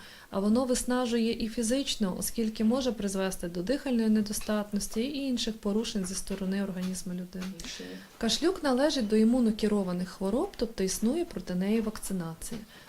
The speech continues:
В два, в чотири, в шість місяців, вісімнадцять місяців держава гарантує безкоштовне щеплення проти кашлюку.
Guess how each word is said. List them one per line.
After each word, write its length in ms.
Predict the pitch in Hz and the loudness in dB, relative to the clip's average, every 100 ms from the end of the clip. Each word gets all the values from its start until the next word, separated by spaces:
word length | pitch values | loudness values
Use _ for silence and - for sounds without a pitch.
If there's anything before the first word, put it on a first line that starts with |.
| - 185 | -4 -2
В 40 | |
два, 300 | 180 196 302 | 0 4 4
в 100 | 381 | 4
чотири, 480 | - 233 233 254 269 | 0 0 2 2 2
в 60 | 262 | -2
шість 420 | - 190 185 - | -2 -2 -2 -2
місяців, 600 | 185 190 196 - - 196 | -4 -4 -6 -6 -6 -2
вісімнадцять 800 | 214 - 311 269 226 220 220 220 | -2 -2 0 2 2 2 0 0
місяців 280 | 226 226 240 - 247 - - - | 0 0 -4 -4 -6 -8 -20 -4
держава 540 | 202 208 226 262 339 | 0 2 4 2 4
гарантує 680 | 339 269 240 220 196 180 220 | 2 2 2 2 2 0 2
безкоштовне 800 | 220 220 - 208 - 196 180 175 | 2 0 -2 -4 -2 0 0 -2
щеплення 600 | - 277 339 370 330 294 | -2 -2 -2 -2 -4 -4
проти 300 | - 208 220 | -2 -2 -2
кашлюку. 580 | 226 202 - 196 - 196 | -4 -4 -4 -6 -6 -8